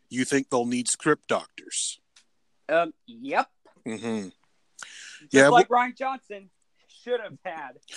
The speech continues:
Speaker 1: <laughs>
Speaker 2: And, and even though his sequel, even though if it had happened also,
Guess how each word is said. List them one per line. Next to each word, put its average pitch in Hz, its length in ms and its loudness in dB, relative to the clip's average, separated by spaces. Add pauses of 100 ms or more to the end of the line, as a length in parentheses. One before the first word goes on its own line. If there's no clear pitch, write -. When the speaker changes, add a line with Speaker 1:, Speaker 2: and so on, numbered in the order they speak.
Speaker 1:
<laughs> 160 80 2 (160)
Speaker 2:
And, - 140 -4 (140)
and 233 160 0
even 247 160 -12
though 277 200 2
his 233 180 -8
sequel, 269 580 -4
even 220 220 -14
though 208 280 -6 (180)
if 202 200 -8
it 185 180 -12
had 240 360 -4
happened 185 340 -10
also, 254 460 -10